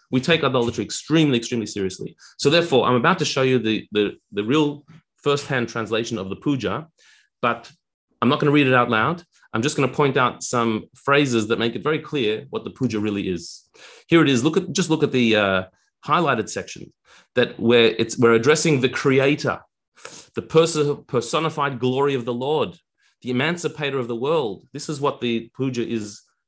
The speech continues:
uh, a-, addressed to. "To the glory of the Lord, I bow down again and again, at whose door the whole galaxy of gods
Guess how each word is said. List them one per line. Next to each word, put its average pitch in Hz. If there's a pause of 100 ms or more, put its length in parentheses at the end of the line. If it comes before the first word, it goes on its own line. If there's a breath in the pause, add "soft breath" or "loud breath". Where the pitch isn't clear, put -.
(280)
uh, 101
a-, 107
addressed 101
to. 143
"To -
the 117
glory 147
of 139
the 135
Lord, 131
I 87
bow 127
down 147
again 139
and 139
again, 123 (300 soft breath)
at 110
whose 120
door 147
the 139
whole 165
galaxy 151
of 117
gods 135